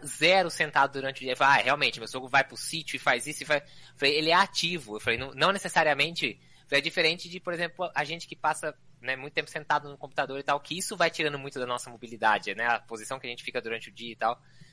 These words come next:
Eu falei, "Teu sogro não, o ca-, é um cara ativo que tá sempre se mexendo, é, cavalgada, e ele, ele faz, como é que é? Coloca ferradura nos cavalos."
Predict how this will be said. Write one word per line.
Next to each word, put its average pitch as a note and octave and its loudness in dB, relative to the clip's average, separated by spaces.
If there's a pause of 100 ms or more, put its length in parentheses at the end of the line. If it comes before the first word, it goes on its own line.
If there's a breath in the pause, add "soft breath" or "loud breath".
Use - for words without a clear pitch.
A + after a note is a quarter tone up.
(120)
Eu - -20
falei, A#2+ -6
"Teu C#3+ -8
sogro E3+ -6
não, F#3+ 2
o C#3+ -6
ca-, C#3 -2
é C3 0
um C#3+ -6
cara D#3 2
ativo D#3 -8
que - -20
tá C#3+ -4
sempre D#3+ -8
se - -14
mexendo, D3+ -6 (380 soft breath)
é, A#2 0
cavalgada, C#3 0
e B2+ -6
ele, C3 -8
ele A#2+ -6
faz, B2 -2
como A2+ -18
é - -20
que B2+ -18
é? G#2 -16 (160)
Coloca D#3 -6
ferradura C3+ -6
nos C3 -14
cavalos." B2+ 0